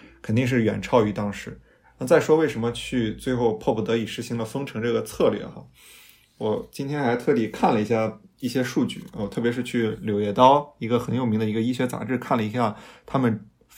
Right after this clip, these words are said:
很快速地发表了两篇论文，还有两篇评论文章。其中在一篇评论文章里边详细地梳理了这种，呃，疾病是什么时候发现的，然后什么时候被隔离的，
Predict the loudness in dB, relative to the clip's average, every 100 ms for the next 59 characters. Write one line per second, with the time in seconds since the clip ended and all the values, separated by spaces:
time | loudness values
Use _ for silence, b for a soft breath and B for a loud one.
0 | -20 -6 -2 6 6 8 4 6 6 8
1 | 6 4 0 0 2 2 0 0 -2 -4
2 | -8 -4 -4 -2 -2 -4 -4 -6 B B
3 | B 0 2 4 2 2 2 2 0 -6
4 | _ _ -2 0 2 2 4 4 2 0
5 | -2 -2 -2 0 2 2 0 0 2 2
6 | 0 -2 -4 B B -2 0 2 0 -4
7 | -2 -2 -2 -4 -2 0 0 0 0 2
8 | 4 4 4 4 4 2 -2 -6 -2 0
9 | 0 0 -2 -2 0 0 2 0 0 0
10 | 2 0 2 2 0